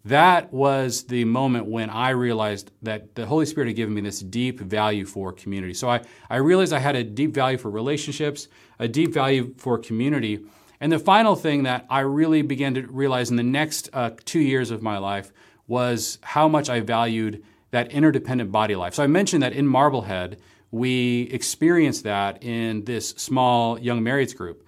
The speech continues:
But especially some of the gifts that are described, um, that are really inspired by the Holy Spirit, oftentimes called sign gifts or miraculous gifts, things, things like that. I had never really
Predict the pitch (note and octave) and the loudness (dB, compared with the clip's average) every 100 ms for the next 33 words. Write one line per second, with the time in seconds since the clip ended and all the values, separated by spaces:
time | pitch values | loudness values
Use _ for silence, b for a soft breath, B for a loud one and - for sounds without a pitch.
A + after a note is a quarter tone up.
0 | b b b D3+ D#3 D3+ - A3+ A3+ A#3+ | b b b 4 6 4 4 4 4 0
1 | - F3+ D#3 C#3+ C3+ A2+ C#3+ D#3+ E3 C3+ | 0 0 2 2 0 0 -2 -2 -2 -2
2 | B2+ A2+ - C#3 C3+ C#3 C3 - - A#2+ | -2 -4 -4 0 2 2 0 -8 -8 -4
3 | A2+ G#2+ A#2 A2+ A2+ A2 G#2+ - C3+ D3+ | -2 -2 0 2 2 0 -6 -10 -4 0
4 | D3 B2+ A#2+ B B - B2 - D#3 D#3+ | 2 0 -4 B B -6 -4 0 4 4
5 | D#3 C#3+ B2+ C#3+ C#3 C#3 C#3 C3 C3 D3 | 4 0 2 2 2 0 0 0 0 0
6 | B2+ A#2+ - G#2 F#2+ - C#3 C#3+ C3 C3+ | -2 -4 -4 -4 -4 -4 0 0 2 0
7 | C3+ A2 G2+ A2+ A2+ A#2+ A2+ A#2+ A#2 B2+ | 0 -4 -2 -2 -2 -4 -4 -6 -4 -6
8 | B2+ - D3+ C3 G#2+ A2+ A2 B2 C3+ B2 | -6 -2 0 2 -2 -2 0 2 2 0
9 | C3+ B2+ A#2+ A#2 G#2+ G2+ | 0 0 0 0 -2 -4